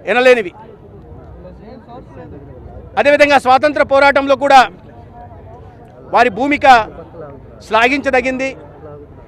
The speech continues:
అటువంటి మహనీయుణ్ణి కేవలం జయంతుల సందర్భంగా, వర్ధంతుల సందర్భంగా స్మరించుకోవడం, పూలమాలలు అర్పించడం కాకుండా,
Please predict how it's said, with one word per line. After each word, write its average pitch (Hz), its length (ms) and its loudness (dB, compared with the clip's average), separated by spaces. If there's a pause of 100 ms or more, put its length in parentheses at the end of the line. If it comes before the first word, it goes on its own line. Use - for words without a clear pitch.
(320)
అటువంటి 277 320 -6
మహనీయుణ్ణి 277 640 -2 (760)
కేవలం 262 440 2 (180)
జయంతుల 262 360 -2
సందర్భంగా, 262 600 0
వర్ధంతుల 254 480 -4
సందర్భంగా 247 560 -2
స్మరించుకోవడం, 247 680 -2 (1400)
పూలమాలలు 269 540 2
అర్పించడం 269 460 -2
కాకుండా, 247 720 0